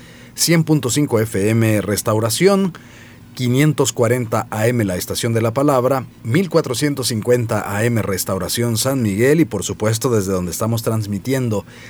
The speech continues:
esta señal en Plenitud Radio noventa y ocho punto uno F M para Santa Ana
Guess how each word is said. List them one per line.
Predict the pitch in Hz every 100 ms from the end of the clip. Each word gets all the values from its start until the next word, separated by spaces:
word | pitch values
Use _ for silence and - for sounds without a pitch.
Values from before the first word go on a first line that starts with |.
| - -
esta | 123 139
señal | 120 113 135 156 156 -
en | 143 160 156
Plenitud | - 156 156 127 156 151
Radio | - 143 147 131 127
noventa | 110 98 90
y | 92
ocho | 110 101
punto | 95 110 101 95
uno | 101 98
F | 92 - 90
M | 107 110
para | 113 80 73
Santa | - 78 78 80 98
Ana | 120 117